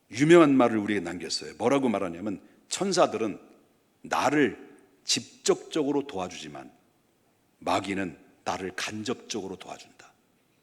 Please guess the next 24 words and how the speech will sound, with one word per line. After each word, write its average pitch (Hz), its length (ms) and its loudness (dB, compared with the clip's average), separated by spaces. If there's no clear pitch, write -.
악한 - 440 0
마귀도 170 680 4
하나님의 277 560 4
백성들을 220 1000 4
믿음의 220 540 2
길을 202 300 -2
걸어가기 180 420 0
위해서 - 380 2
하나님의 156 540 2
도구로 165 480 4
사용하셔서 143 760 0
우리를 127 300 2
믿음으로 117 720 0
바른 120 360 -2
길로 113 500 -2
세워져 175 680 0
나가시는 110 520 -4
것이 160 400 -4
하나님의 104 440 -2
섭리다라고 - 580 -8
하는 - 120 -20
것을 - 220 -20
보게 - 180 -20
됩니다. - 300 -20